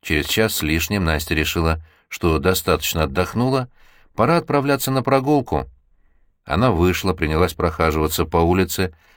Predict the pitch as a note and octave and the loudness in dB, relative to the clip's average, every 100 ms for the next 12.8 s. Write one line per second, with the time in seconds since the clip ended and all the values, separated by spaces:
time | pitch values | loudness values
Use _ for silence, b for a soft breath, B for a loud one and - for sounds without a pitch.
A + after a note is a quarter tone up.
0 | b E2 F#2+ G#2 G2+ F2+ F#2 F2 E2+ G2+ | b 0 2 4 2 0 0 0 0 0
1 | G2 F#2 F2 - F#2 F2 F#2+ G#2+ A2+ - | 2 2 2 0 -2 0 -2 0 -2 0
2 | F2+ C#2 C#2 - _ _ _ - D2+ C#2+ | 0 0 -2 -6 _ _ _ -8 -2 -2
3 | C2+ D2 - D#2+ E2 E2+ D2+ D#2 D#2 D#2+ | -2 -4 -2 -2 0 -2 0 -2 -2 -2
4 | D2 D2 D#2 - D2 D#2+ E2 F2 - C2+ | -2 0 0 0 -2 -2 0 -2 -2 -4
5 | C#2 B1+ B1 - _ _ _ _ _ _ | -4 -4 -6 -14 _ _ _ _ _ _
6 | _ _ _ _ _ _ _ _ _ _ | _ _ _ _ _ _ _ _ _ _
7 | _ _ _ _ _ - D#3 E3 D3+ B2+ | _ _ _ _ _ -2 0 4 2 4
8 | A2+ G#2+ B2+ A#2+ G#2+ F#2+ A2 A#2+ F#2 C#2+ | 2 4 4 6 4 4 2 4 2 2
9 | C#2 C#2 C2+ C2 - _ _ - D#2+ D#2+ | -2 -4 -4 -6 -12 _ _ -4 -2 0
10 | B2+ B2+ A#2 - b b F2+ A#2 A2 G2 | 2 2 0 -4 b b 2 4 4 2
11 | G2 F#2 F2+ G2 F#2 F#2 F2 - D#2+ - | 2 2 2 0 2 2 2 0 -4 0
12 | D#2+ D2 D#2+ D2 F2 F2 F2 | 0 2 0 2 0 0 -2